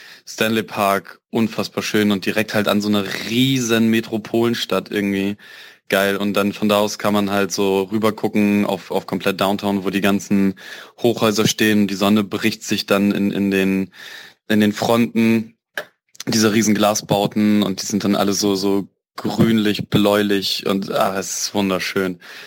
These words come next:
Ähm, sämtliche Klischees, wie die Kanadier drauf sind, <laughs> äh, so leid mir das tut, liebe, liebe Kanadier, aber es stimmt einfach. Ihr seid, ihr, ihr seid halt einfach die besseren Menschen. So, man muss es sagen, wie es ist. So freundlich und zuvorkommend und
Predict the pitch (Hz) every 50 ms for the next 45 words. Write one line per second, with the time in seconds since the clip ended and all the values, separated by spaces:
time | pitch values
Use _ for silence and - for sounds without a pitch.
0 | - - _ - 101 101 101 101 101 92 - _ _ - - - _ - - 123
1 | 135 135 123 131 135 127 - 131 123 - - 143 143 135 131 127 123 120 - 131
2 | 117 123 127 127 127 120 113 110 117 127 131 127 - 120 120 117 120 117 120 -
3 | - - _ _ - - - - - - - - - - - 127 151 143 113 147
4 | 143 143 151 147 131 123 143 120 120 131 131 - - 151 147 139 131 127 - 113
5 | 110 117 120 117 113 113 110 113 110 113 110 - 120 110 107 107 107 110 110 101
6 | 104 107 101 101 107 - - - - - 127 123 123 127 - - 101 95 95 95
7 | - - 104 98 - - _ _ - - - - - _ - 104 110 107 135 170
8 | 196 - - - 131 - - - - 156 165 170 180 220 262 254 - 247 - 220
9 | 214 220 208 220 202 220 214 - 196 208 214 233 226 - 147 113 104 107 - 107
10 | 107 107 - - - - - - - - - - - - 147 156 175 208 208 -
11 | 185 165 185 190 196 190 170 180 175 175 - 185 175 175 - - _ - - -
12 | - - - - - - - - - _ _ - 117 117 120 147 165 175 175 170
13 | 170 - - 156 151 151 139 135 135 143 131 - 139 127 - - 147 143 143 143
14 | - 131 127 120 123 123 123 120 - - 113 113 117 117 113 113 113 - -